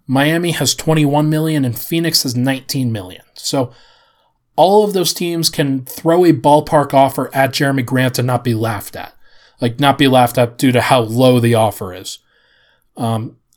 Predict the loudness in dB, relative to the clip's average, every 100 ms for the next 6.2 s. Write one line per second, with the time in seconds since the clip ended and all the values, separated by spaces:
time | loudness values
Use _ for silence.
0 | _ 0 2 0 2 4 4 2 0 2
1 | 2 0 -2 0 2 2 0 0 0 0
2 | 0 -2 -6 _ 0 0 0 -2 0 0
3 | 0 0 0 -2 0 0 2 4 2 0
4 | -4 -2 2 2 2 0 0 0 0 0
5 | 0 -2 -2 -6 -4 -4 -2 2 2 2
6 | -4